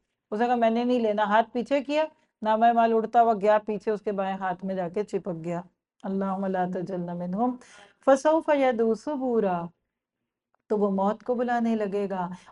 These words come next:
और भड़कती हुई जहन्नुम में दाखिल होगा। क्या कसूर था इसका, इसको नोट कीजिएगा, very serious problem। "इन्नहु कान फी अहलिही मसरूरा,"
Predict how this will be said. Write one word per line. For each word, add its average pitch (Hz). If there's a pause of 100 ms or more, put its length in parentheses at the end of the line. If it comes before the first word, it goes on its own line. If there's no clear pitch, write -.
और 302
भड़कती 294
हुई 277
जहन्नुम 220
में 208
दाखिल 202
होगा। 185 (480)
क्या 262
कसूर 233
था 196
इसका, 185 (160)
इसको 208
नोट 180
कीजिएगा, 175 (500)
very 240
serious 196
problem। 175 (1300)
"इन्नहु 220
कान 202
फी 202
अहलिही 190
मसरूरा," 185